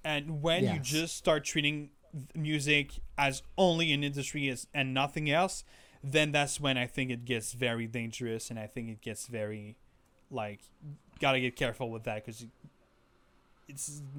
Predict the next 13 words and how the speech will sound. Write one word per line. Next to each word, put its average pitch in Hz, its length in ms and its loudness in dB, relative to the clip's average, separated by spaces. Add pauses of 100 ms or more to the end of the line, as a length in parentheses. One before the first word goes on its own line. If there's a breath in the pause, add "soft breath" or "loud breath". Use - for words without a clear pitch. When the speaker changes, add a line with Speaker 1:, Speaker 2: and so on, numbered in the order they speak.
(580)
Speaker 1:
it's - 300 -12 (100)
dangerous 147 400 0
for, 131 120 -4
like, 120 200 -4
the 117 160 -4
artists 104 400 -2
and - 100 -14
stuff 107 260 -10
like 107 140 -10
that. 107 280 -8 (680 loud breath)
And 104 260 -6
Speaker 2:
Right. 95 320 0 (2250)
Speaker 1:
yeah, 113 200 -10